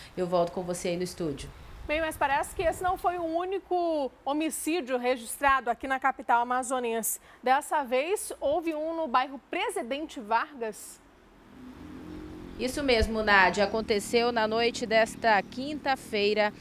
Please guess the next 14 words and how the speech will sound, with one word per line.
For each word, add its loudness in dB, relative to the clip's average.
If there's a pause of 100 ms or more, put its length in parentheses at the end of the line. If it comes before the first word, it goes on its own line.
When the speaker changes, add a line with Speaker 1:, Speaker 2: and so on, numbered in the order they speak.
(200)
Speaker 1:
lá 6
no 0
Beco 0
do 0
Acocho, 0
no -2
bairro 2
Presidente -4
Vargas, 0 (240)
na 2
zona -4
sul -10
de -8
Manaus, 0